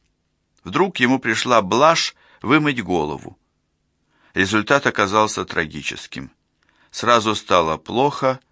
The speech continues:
вызвали скорую помощь. Ивинская. Годы с Борисом Пастернаком. В плену времени. Страница триста шестьдесят девятая.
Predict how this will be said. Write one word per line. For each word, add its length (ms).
вызвали 460
скорую 520
помощь. 540
Ивинская. 840
Годы 460
с 80
Борисом 480
Пастернаком. 840
В 140
плену 380
времени. 600
Страница 560
триста 400
шестьдесят 720
девятая. 760